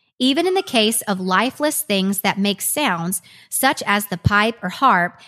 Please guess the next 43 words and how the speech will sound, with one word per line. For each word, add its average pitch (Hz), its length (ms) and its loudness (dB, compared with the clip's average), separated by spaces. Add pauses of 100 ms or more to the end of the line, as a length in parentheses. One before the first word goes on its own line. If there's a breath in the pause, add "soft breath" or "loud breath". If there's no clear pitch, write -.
how 302 160 2
will 311 180 0
anyone 240 680 0
know 233 320 4
what 220 260 -2
tune 294 300 -2
is 262 120 -4
being 285 260 -2
played 180 380 -2
unless 202 380 0
there 226 200 0
is 202 140 0
a 185 40 -4
distinction 185 800 -2
in 185 160 -2
the 196 80 2
notes?" 220 440 0 (200 loud breath)
You 202 60 -4
see 240 180 0
how 247 160 0
he's, 226 400 -2
he's 220 200 -4
using 233 600 0 (240 loud breath)
other 233 300 2
vocabulary 214 800 -2
words 175 460 -6
to 214 100 -4
explain 208 420 -4
the 196 80 -4
same 175 380 -4
thing. 165 420 -8 (500)
Verse 220 240 0
eight, 196 200 2
"Again, 208 480 0
if 226 160 -6
the 233 80 -2
trumpet 285 440 0
does 233 280 0
not 302 160 -2
sound 226 260 -2
a 196 60 -4
clear 180 240 -4
call, 175 520 2